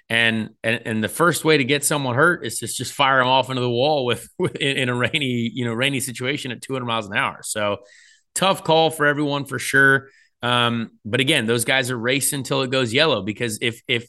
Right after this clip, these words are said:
let's, you know, if it does go yellow and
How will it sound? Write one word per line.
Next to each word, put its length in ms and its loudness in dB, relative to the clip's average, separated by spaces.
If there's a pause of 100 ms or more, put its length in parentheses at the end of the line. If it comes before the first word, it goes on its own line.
(100)
let's, 360 -2
you 80 -2
know, 160 -4 (480)
if 180 0
it 100 0
does 240 4
go 120 2
yellow 600 2 (320)
and 500 0